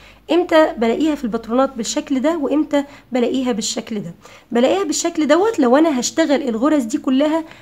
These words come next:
جوه غرزة بعينها، يعني مثلا عندي غرزة سلسلة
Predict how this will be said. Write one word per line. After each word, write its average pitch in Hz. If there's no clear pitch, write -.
جوه 294
غرزة 277
بعينها، 226
يعني 208
مثلا 269
عندي 254
غرزة 262
سلسلة 302